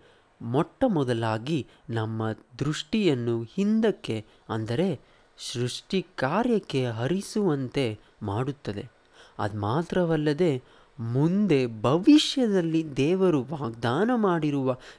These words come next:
ವಿಶ್ರಾಂತಿಯ ಅನುಭವವನ್ನು ಆ ಪೂರ್ಣವಾದ ಲೋಕದಲ್ಲಿ ಈವಾಗಲೇ ಹೊಂದುವಂತೆ ಅವಕಾಶವು ನಮಗೆ ಮಾಡಿಕೊಡುವಂಥದ್ದಾಗಿದೆ.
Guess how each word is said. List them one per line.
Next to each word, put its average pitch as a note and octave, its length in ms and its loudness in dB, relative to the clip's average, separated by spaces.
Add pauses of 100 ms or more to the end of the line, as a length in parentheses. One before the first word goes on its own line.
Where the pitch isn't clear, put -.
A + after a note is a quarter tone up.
ವಿಶ್ರಾಂತಿಯ E3+ 880 -2 (160)
ಅನುಭವವನ್ನು F3 920 4 (520)
ಆ A2+ 140 0 (260)
ಪೂರ್ಣವಾದ G3 1080 2 (260)
ಲೋಕದಲ್ಲಿ D#3 800 0 (480)
ಈವಾಗಲೇ G3 760 6
ಹೊಂದುವಂತೆ C3+ 840 0 (440)
ಅವಕಾಶವು C#3 880 -2 (260)
ನಮಗೆ G#2+ 360 -4
ಮಾಡಿಕೊಡುವಂಥದ್ದಾಗಿದೆ. G#2+ 1200 -4